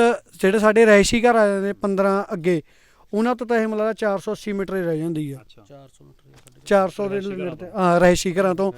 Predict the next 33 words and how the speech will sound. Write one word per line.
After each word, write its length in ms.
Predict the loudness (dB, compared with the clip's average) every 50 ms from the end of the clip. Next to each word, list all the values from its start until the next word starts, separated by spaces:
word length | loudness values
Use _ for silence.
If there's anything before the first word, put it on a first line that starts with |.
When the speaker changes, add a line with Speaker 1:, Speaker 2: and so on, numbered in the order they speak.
| -12 -20 -20 -20 -20 -20 -6 4
Speaker 1:
ਪਲੱਸ 260 | 8 8 8 8 6 0 -4 0
ਪੰਦਰਾਂ 360 | 0 2 2 2 2 2 2
ਘਰ 140 | 0 0 0
ਨੇ 140 | 0 0 2
ਰਿਹਾਇਸ਼ੀ, 300 | 2 2 2 0 -2 -4 -4 -4 _ _ _ _ -6 0
ਇਹਨਾਂ 160 | 2 2 4
ਦੇ 60 | 4
ਵਿੱਚ 160 | 2 0 -2
ਪੰਦਰਾਂ 320 | -2 -2 2 2 4 2 2
ਲਿਖਿਆ 200 | 2 2 2 4
ਹੋਇਆ, 180 | 4 4 2 0 _ -8
ਆਪਣੇ 260 | -6 -4 -4 -2 -4
ਪੰਦਰਾਂ 320 | -4 -4 -4 -4 -4 -4 -2
ਤੋਂ 100 | -2 0
ਵੱਧ 220 | 0 -2 -2 -2
ਨੇ 140 | -4 -4 -4
ਉੱਥੇ 300 | -6 -6 -8 -12 -12 -12 _ _ _ -6
ਜਿਹੜੇ 120 | -4 -4 0
ਚਾਰ 220 | 2 4 4 4
ਸੌ 160 | 4 0 -2
ਮੀਟਰ 220 | -2 -2 -4 -4 -8
ਨੇ। 160 | -8 -8 -10 _ _ _ _ -20 -20 -20 _ _ _ _ _ _ _ _ _ _ _ _ _ _ _ _ -20 _ _ _ -20 -12 0 0
ਇਹ 120 | 0 0 0 -2
ਕਿਸੇ 260 | -6 -4 0 2 2
ਵੀ 100 | 2 2
ਤਰ੍ਹਾਂ 220 | 0 0 0 0 0
ਦੇ 80 | -2
ਮਤਲਬ 200 | -2 -2 -4 -4
ਕਿ 100 | -4 -4
ਸਾਡੇ, 240 | -2 -2 -2 -2 -4 -4 -4
ਅਸੀਂ 180 | -4 -4 -2
ਕਹਿੰਦੇ 220 | -2 -4 -4 -2 -4
ਹਾਂ, 100 | -4